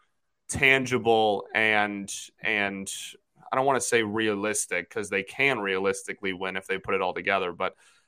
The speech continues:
um, that, that it's something that's a, a lot less steep of a goal for sure. But the goal, like you said, is, is obviously always to win. And I think with Husso in net, <sighs>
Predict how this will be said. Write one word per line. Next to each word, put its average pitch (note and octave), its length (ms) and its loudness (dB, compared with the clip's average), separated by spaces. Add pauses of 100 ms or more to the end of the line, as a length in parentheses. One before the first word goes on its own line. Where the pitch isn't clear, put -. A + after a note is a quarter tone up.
(140)
um, G2 320 -4
that, G2 200 0
that A2+ 140 4
it's - 120 -2
something A#2 380 2
that's G#2 260 2
a, G2 220 2
a G#2 100 2
lot A2 360 6
less A2+ 260 2
steep - 520 -2
of A#2+ 180 2
a G#2+ 100 2
goal G#2 400 4
for F#2+ 180 -10
sure. F#2+ 380 -2
But F2 220 -8 (280)
the C3 80 2
goal, C#3+ 360 8
like B2 220 0
you A2 100 -2
said, G#2 300 2
is, G2 200 -2
is G#2+ 160 -4
obviously G#2+ 480 4
always G#2+ 520 2
to G#2+ 120 -4
win. G2 220 0
And F#2+ 80 0
I F#2+ 80 2
think G2+ 240 -4
with G2 180 -4
Husso A#2 420 2
in G#2+ 120 -4
net, G#2 240 4 (1900)
<sighs> - 60 -10